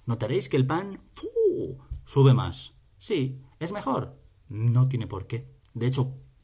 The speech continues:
la vitamina C, que es antioxidante, en el pan, por cosas que no voy a hablar,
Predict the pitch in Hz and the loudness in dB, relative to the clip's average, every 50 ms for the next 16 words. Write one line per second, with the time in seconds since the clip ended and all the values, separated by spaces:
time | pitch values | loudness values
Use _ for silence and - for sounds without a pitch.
0 | _ _ _ - 127 117 110 113 113 - 113 123 127 131 131 131 - - 123 - | _ _ _ -6 -4 -4 -4 -6 -6 -4 0 2 2 4 2 2 0 -4 -4 -4
1 | 127 110 107 139 131 131 - 151 170 180 175 165 - 185 - - 117 113 110 110 | -4 -2 -2 -2 -2 -2 -4 -4 -4 -4 -4 -4 -6 -8 -6 -6 -6 -4 -4 -2
2 | - 139 135 127 123 92 - - 107 113 107 - 110 107 117 123 135 135 180 196 | 0 0 2 2 0 -2 -4 -6 -6 -6 -6 -6 -6 -4 -2 0 0 0 0 -2
3 | 214 226 | -4 -6